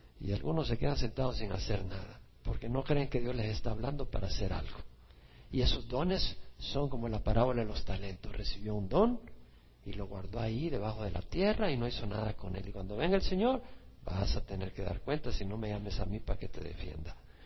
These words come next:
Pero el Señor es el mismo. El otro aspecto es que,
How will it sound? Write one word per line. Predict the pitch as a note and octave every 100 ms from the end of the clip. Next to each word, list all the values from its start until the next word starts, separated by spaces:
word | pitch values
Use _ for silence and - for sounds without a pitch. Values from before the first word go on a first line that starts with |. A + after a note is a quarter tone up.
| - - - - - - - -
Pero | C#3+ D3+
el |
Señor | - D3 D3+ F3
es | F3+ D#3+
el | C#3+
mismo. | G#3+ G#3 A2+ G2 - - -
El | A2+ A2+
otro | E3 A#3
aspecto | A#3 - B3+ C4 - C#3 D#3+ - - -
es | D3 C#3+ -
que, | D3+ C#3+ C#3 -